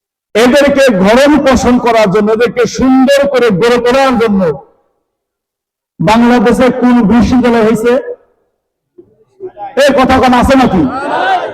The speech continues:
আপনার বুঝি আধুনিক যুগের খবর রাখেন না, বুঝি মনে হচ্ছে। সমাজে যে ছেলে মা নাই, বাবা নাই, মারা গেছে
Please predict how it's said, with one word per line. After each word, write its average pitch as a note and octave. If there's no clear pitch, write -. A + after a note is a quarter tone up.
আপনার A#3
বুঝি A#3+
আধুনিক G#3
যুগের A3+
খবর G#3+
রাখেন G3+
না, F#3
বুঝি D#3+
মনে D#3
হচ্ছে। D3+
সমাজে C4+
যে B3+
ছেলে C#4+
মা C4
নাই, C4+
বাবা B3+
নাই, C4
মারা B3
গেছে A3+